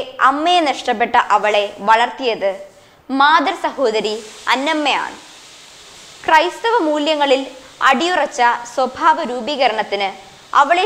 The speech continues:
സഹായിച്ചത് ഈ വളർത്തമ്മയാണ്. ചെറുപ്പത്തിലെ തന്നെ ഒരു കന്യാസ്ത്രീയാകണമെന്ന ആഗ്രഹമുണ്ടായിരുന്ന അന്നക്കുട്ടി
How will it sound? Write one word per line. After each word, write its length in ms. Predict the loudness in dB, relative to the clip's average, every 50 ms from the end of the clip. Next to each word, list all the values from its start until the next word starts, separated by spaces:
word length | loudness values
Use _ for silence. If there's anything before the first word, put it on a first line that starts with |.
| 0 0
സഹായിച്ചത് 680 | 0 0 2 2 2 2 2 0 -2 -4 -4 -2 -2 -2 -2 -4 -10 -18 -20 -20 -10 -6 -2 -2
ഈ 40 | 0 0 -2 0 2 4
വളർത്തമ്മയാണ്. 760 | 4 4 4 0 -2 -4 -4 -4 -4 -4 -6 -6 -8 -8 -12 -18 -20 -20 -20 -20 -20 -20 -20 -20 -20 -20 -18 -8 -2
ചെറുപ്പത്തിലെ 540 | 2 2 2 2 2 0 0 0 2 2 2 4 2
തന്നെ 240 | 2 2 2 2 2 0 0 0 0
ഒരു 120 | 0 0 2 0
കന്യാസ്ത്രീയാകണമെന്ന 1080 | 0 0 0 -2 -2 -4 -4 -4 -2 2 2 2 2 2 2 0 0 -2 -2 0 2 2 2 2 0 2 2 2
ആഗ്രഹമുണ്ടായിരുന്ന 960 | 2 2 0 0 0 0 0 0 -2 0 2 4 4 4 2 2 -2 -2 -4 -4 -4 -6
അന്നക്കുട്ടി 480 | -6 -6 -6 -6 -8 -10 -8 -8 -10